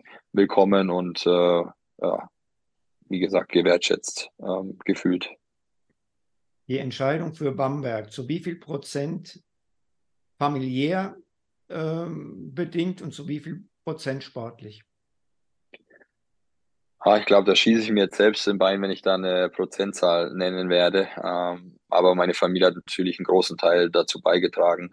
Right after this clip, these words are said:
Speaker 1: Ähm, aber wie gesagt, es war einfach das Zusammenspiel aus, äh, der richtige Vertrag und, ähm,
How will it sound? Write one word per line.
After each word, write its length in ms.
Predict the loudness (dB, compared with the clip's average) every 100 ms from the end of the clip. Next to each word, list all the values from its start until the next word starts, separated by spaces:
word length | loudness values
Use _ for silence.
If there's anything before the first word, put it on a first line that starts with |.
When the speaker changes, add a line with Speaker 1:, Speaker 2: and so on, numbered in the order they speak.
| -14 -6
Speaker 1:
Ähm, 360 | -4 -4 -10 _ _ _ _
aber 220 | 4 4
wie 100 | 6
gesagt, 320 | 4 2 0 -4
es 160 | 0
war 80 | 2
einfach 300 | 2 2 2
das 180 | 0 0
Zusammenspiel 800 | 0 2 2 0 -2 0 4 6
aus, 320 | 6 4 4
äh, 280 | 6 6 2 _ _ _ _ _ _ _ _
der 300 | -6 2 4
richtige 380 | 4 0 0 2
Vertrag 580 | 2 2 2 4 4 2
und, 340 | -4 -4 -2
ähm, 540 | 2 4 2 0 -4